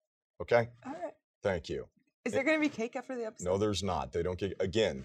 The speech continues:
Speaker 1: this is what they get. Then they go home to their, their shanties.
Speaker 2: <laughs>
Speaker 1: Okay?
Speaker 2: What's a
Speaker 1: 'Cause we
Speaker 2: shanty?
Speaker 1: don't pay them. Okay?
Speaker 2: <laughs>
Speaker 1: But to Richard, thank you so much for all the, uh, help. You, this show would not have gotten off the ground if it wasn't for you.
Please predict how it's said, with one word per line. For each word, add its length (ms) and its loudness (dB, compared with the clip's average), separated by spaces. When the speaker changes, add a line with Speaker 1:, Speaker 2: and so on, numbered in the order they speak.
Speaker 1:
this 180 2
is 140 -2
what 180 4
they 120 2
get. 300 0
Then 140 -2
they 120 2
go 200 2
home 520 -2
to 140 -6
their, 160 -2
their 260 -4
shanties. 840 0
Speaker 2:
<laughs> 260 -10
Speaker 1:
Okay? 200 2
Speaker 2:
What's 180 6
a 40 -8
Speaker 1:
'Cause 200 6
we 60 2
Speaker 2:
shanty? 240 6
Speaker 1:
don't 400 8
pay 200 8
them. 400 0
Okay? 360 10
Speaker 2:
<laughs> 40 -10
Speaker 1:
But 160 10
to 100 4
Richard, 340 12
thank 220 10
you 80 10
so 200 10
much 220 12
for 80 8
all 100 12
the, 60 12
uh, 40 8
help. 260 12
You, 220 8
this 200 6
show 200 10
would 100 8
not 160 12
have 80 6
gotten 220 8
off 120 10
the 60 -4
ground 300 6
if 80 -2
it 40 4
wasn't 300 2
for 80 -4
you. 320 0